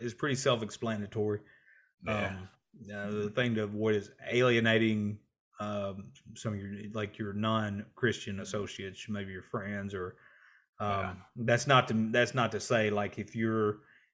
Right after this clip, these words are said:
Speaker 1: getting out of a bad situation, uh, something like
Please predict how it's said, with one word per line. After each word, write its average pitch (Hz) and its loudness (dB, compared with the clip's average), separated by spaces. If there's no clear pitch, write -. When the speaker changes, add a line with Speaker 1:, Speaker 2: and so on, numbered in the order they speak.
Speaker 1:
getting 110 0
out 107 2
of 101 -2
a 101 -2
bad 104 0
situation, 98 -6
uh, 98 -10
something 107 -4
like 90 -4